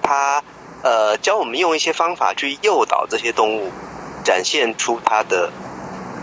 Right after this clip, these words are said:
行为的能力。那这个是，然后我们科学家就可以把它这些能力去用数据把它量化，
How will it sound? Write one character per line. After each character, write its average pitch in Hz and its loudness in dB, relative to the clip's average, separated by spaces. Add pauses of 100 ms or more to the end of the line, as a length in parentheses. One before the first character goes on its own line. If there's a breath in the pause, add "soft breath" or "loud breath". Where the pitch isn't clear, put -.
(140)
行 95 0
为 - 2
的 113 2
能 85 2 (160)
力。 147 0 (440)
那 104 4
这 147 0
个 104 2
是， 101 0 (800)
然 123 4
后 139 4
我 87 4
们 - -10
科 127 -4
学 113 -2
家 107 2
就 113 -2
可 - -6
以 104 -2
把 - 0
它 101 4
这 104 -2
些 104 -2
能 87 -2 (100)
力 95 -6
去 87 -2 (440)
用 120 4
数 - 2
据 127 0
把 - -8
它 104 0
量 113 2
化， - 2